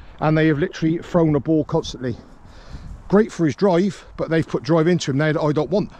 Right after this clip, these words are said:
I don't want him just to keep going bang, bang, bang. I want him to go when I send him and stop when I tell him. Then he's gone to, thank-, thankfully Judy's rescued him, otherwise he'd been put to sleep. Um, and I'll touch on that in a minute.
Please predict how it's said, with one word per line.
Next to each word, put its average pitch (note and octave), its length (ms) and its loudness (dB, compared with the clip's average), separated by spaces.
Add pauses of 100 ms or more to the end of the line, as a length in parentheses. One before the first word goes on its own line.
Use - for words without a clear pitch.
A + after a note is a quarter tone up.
(180)
I D3 120 0
don't D#3+ 160 2
want G#3 160 4
him G#3 80 4
just D#3 220 -4
to - 60 -14
keep D#3 140 -6
going C#3+ 180 2
bang, D3+ 220 0
bang, C3+ 160 0
bang. A#2+ 220 -2 (340)
I E3 80 2
want F3 140 4
him D#3 60 -2
to C3+ 100 -8
go E3 160 0
when E3+ 160 2
I D3 40 2
send D#3 300 -2
him B2+ 100 0
and C#3+ 80 0
stop D3+ 220 -4
when C3+ 100 -2
I B2+ 60 0
tell D#3+ 180 0
him. G#2 140 -6 (1200)
Then F#3+ 120 4
he's F#3+ 120 4
gone F3 240 2
to, F3+ 180 0 (220)
thank-, E3 340 -4
thankfully E3 460 0
Judy's D#3+ 340 0
rescued D3+ 340 -2
him, D#3 120 2
otherwise D3+ 240 2
he'd C#3+ 60 -6
been C#3+ 120 -2
put - 140 -8
to - 100 -4
sleep. - 260 -4 (1500)
Um, C#3 320 0
and C3+ 120 0
I'll C3+ 120 0
touch - 360 -4
on C#3+ 100 0
that C#3+ 80 0
in C#3 60 -4
a C#3+ 40 0
minute. C#3 220 0